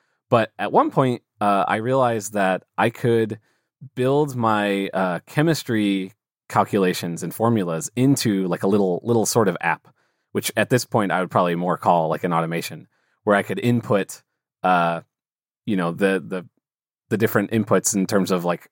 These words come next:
how many milliliters of whatever, and then, uh, it would output the answer to whatever problem I had, which,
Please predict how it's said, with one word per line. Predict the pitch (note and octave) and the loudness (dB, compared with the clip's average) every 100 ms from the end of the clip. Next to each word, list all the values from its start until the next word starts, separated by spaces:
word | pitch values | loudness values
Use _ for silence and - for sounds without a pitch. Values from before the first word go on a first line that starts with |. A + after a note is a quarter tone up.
| _ | _
how | - | -2
many | F#2 F2+ | 0 0
milliliters | F2+ F2 F2 E2+ F2+ F2 | 0 0 0 0 -2 -2
of | |
whatever, | E2+ F2 E2 E2+ | -2 0 0 0
and | D#2+ F2 | 0 -2
then, | F2 E2 - _ _ _ - | -8 -12 -18 _ _ _ -4
uh, | - D#2 | -2 0
it | G2 | 0
would | F#2+ F2 G2+ | 0 0 -2
output | G2 A2+ F#2 | 0 -2 -2
the | F#2+ | 0
answer | F2+ F2+ F2 | 0 0 -4
to | - F2 E2 | -6 -6 -4
whatever | E2 E2+ E2+ | -2 -2 -2
problem | - F2 | -2 -2
I | D#2 | -4
had, | - D2+ _ _ | -8 -10 _ _
which, | C3+ | -2